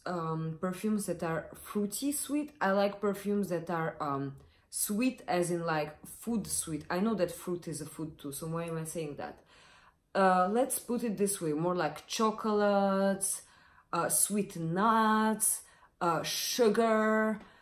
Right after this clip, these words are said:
stuff like that. Not, like, in the fruity way. I like it in this way. So sweet, obnoxious, uh,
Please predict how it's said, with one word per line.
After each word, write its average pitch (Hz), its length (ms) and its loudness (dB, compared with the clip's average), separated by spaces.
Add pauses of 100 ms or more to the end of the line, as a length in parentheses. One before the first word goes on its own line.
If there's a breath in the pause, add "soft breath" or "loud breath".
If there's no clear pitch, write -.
(200 loud breath)
stuff 220 340 -2
like 190 200 4
that. 151 240 0
Not, 214 360 2 (100)
like, 160 300 -4
in 180 120 -4
the 170 60 -6
fruity 170 380 -10
way. 135 380 -12
I 156 60 -2
like 196 300 0
it 185 140 -8
in 170 300 -12
this 151 340 -10
way. - 280 -12
So - 440 -8
sweet, - 640 -2 (360 soft breath)
obnoxious, 180 960 -2 (160)
uh, 135 460 -6